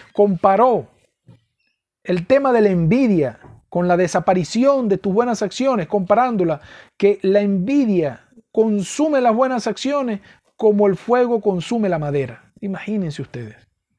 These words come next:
¿Qué queda si tú zumbas en el fuego la madera? No queda absolutamente nada de la madera, sino pura,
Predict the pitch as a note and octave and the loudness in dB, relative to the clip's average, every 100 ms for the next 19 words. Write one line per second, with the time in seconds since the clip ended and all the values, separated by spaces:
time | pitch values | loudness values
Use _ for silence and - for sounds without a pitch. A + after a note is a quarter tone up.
0 | _ _ - B3 A#3+ C4 C4+ C4 A#3 G3+ | _ _ -6 -4 -2 0 2 2 -2 -6
1 | A3 C4 B3+ A#3+ A#3 G#3+ G3 A#3 A#3+ A#3+ | -6 -4 -2 -2 -2 -4 -2 -2 0 0
2 | G#3+ A3+ C4+ D4 D4 _ - _ _ F3+ | 0 0 2 0 -2 _ -20 _ _ -10
3 | E3 F#3 F3+ E3 - D#3+ E3+ E3 D#3+ D#3+ | -6 -2 -2 -2 -4 -4 -4 -4 -6 -6
4 | D#3 D3+ E3 E3 D#3+ D3+ C#3+ D3+ F3 F3 | -4 -4 -2 -4 -4 -6 -6 -8 -6 -8
5 | D3+ D#3 D3+ - G3+ F#3+ G3+ | -8 -8 -8 -4 -2 -2 -4